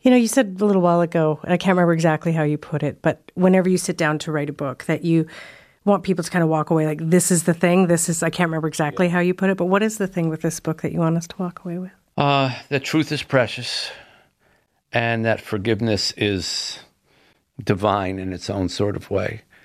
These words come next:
Speaker 2: um, and that no matter what, um, hope can prevail. I mean, those are the three sort of takeaways from The Little Liar.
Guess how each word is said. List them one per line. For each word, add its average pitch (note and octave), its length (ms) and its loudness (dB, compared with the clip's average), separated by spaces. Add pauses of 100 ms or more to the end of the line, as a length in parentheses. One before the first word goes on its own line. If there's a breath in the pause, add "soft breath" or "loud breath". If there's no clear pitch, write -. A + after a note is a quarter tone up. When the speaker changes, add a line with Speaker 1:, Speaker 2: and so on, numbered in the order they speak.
(340 soft breath)
Speaker 2:
um, F2+ 420 0 (260)
and G2 240 0
that G2 300 2
no G2+ 80 0
matter F#2+ 340 0
what, F#2+ 400 0 (360)
um, F2 480 -6 (140)
hope A2 240 0
can G#2 160 -2
prevail. A2 460 -4 (280)
I A2 40 -6
mean, G2 200 0
those F#2 220 -4
are G2 60 0
the G2 120 -6
three G2+ 240 0
sort F#2+ 240 0
of G2 160 -4 (440 soft breath)
takeaways F2 480 -2
from - 200 -8
The F#2 80 -4
Little F2+ 180 -4
Liar. F#2+ 380 -6